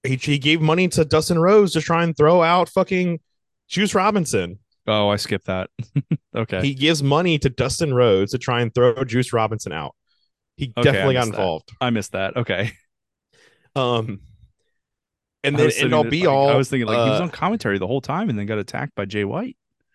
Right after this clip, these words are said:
Speaker 1: Jay White attacks him. Uh, Juice Robinson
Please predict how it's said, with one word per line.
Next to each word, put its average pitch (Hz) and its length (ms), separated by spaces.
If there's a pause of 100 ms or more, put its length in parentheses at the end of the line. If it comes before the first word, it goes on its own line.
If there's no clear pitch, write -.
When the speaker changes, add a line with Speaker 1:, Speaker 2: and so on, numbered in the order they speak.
Speaker 1:
Jay 120 180
White 127 260
attacks 113 380
him. 117 280 (500)
Uh, 92 300 (120)
Juice 123 220
Robinson 120 400